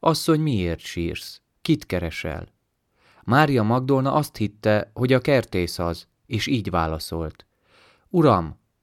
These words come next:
ha te vitted el, mondd meg, hová tetted, hogy magammal vihessem.” Jézus erre megszólította: „Mária.” Mária felkiáltott:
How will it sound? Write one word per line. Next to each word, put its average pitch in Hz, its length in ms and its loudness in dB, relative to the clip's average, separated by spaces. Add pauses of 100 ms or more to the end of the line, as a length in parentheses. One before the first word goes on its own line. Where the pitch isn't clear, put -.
(140)
ha 127 360 0
te 175 140 6
vitted 113 440 2
el, 95 380 0
mondd 156 300 4
meg, 95 240 0
hová 131 340 4
tetted, 85 640 -4 (220)
hogy 123 180 0
magammal 87 540 2
vihessem.” 82 720 -6 (880)
Jézus 143 380 0
erre 127 200 2
megszólította: 87 1120 -4 (680)
„Mária.” 82 720 -2 (800)
Mária 139 420 2
felkiáltott: 92 1080 -2